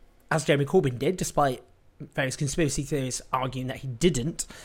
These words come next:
But his position was to accept the referendum result and indeed to champion Theresa May's deal, which was a significantly harder Brexit than anything Jeremy Corbyn had ever proposed. But in twenty nineteen, Corbyn not only had backed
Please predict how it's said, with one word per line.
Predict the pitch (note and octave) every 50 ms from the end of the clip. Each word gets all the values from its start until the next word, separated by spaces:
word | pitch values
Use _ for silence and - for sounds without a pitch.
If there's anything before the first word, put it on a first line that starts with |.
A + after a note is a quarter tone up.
| - - - - - -
But | - G3+
his | F#3+ G3+ C4 A#3 -
position | - G#3+ E3+ E3+ B3+ B3+ - - F#3+ E3
was | D#3 D#3+
to | D#3+ - F#3
accept | F3+ - - - - A#3 A#3+ - -
the | G3+ F3+
referendum | F3 E3 - - E3+ D#3+ D3+ C#3 C3+ C3+
result | C3+ A#2+ A2+ A#2+ A#2+ C#3+ C#3 -
and | D3 E3
indeed | D#3+ D#3+ D#3+ E3+ E3 D#3+
to | - D#3
champion | - - - - G3+ G3 G#3+ G#3 - - F#3 D#3+
Theresa | - - D#3 D3 C3+ C3
May's | C3+ C3 B2+ B2 A#2
deal, | A#2 B2 E3 D3+ A#2 G#2 A2 C3 D#3+ - - - - - - - - -
which | F3 F3+ F3 - -
was | F#3+ F#3+ E3+ - - -
a | - E3 E3+ E3 E3 -
significantly | - - - D#3+ C#3+ D#3 D#3+ F#3 A3 A3 A3 G#3+ G#3 - E3+ D3+ C3 C#3+ C#3+
harder | C3 C#3+ D#3 C#3 C#3 C3 B2
Brexit | C3+ E3 E3+ - - - - C3 B2
than | C3 C3+ - -
anything | E3+ E3 D#3 D#3+ D3+ - D#3 D3+ C3+
Jeremy | C#3 C#3 C#3 C3+ B2+
Corbyn | - - C#3+ B2+ A#2+ C3 A#2+ A#2+ - - - - - - -
had | - D#3 - -
ever | - D3+ B2+ C#3 B2
proposed. | - C3 - - - G3 E3+ B2+ A#2 A2+ - - - - - - - - -
But | - G3+
in | G#3+ G3+
twenty | - - D4 E4 D#4+
nineteen, | C#4 B3 G#3+ F3+ - - A3+ F3 C3+ A#2+ A#2 A#2 - - -
Corbyn | - - A#3+ G3 A3+ G3+
not | G#3+ A3+ - C4
only | C4+ B3+ A#3 G3 E3 C#3+ C3+ - - _ _ _ - _ - -
had | - D#3+ B2 -
backed | - G3 G#3 - - - - - - -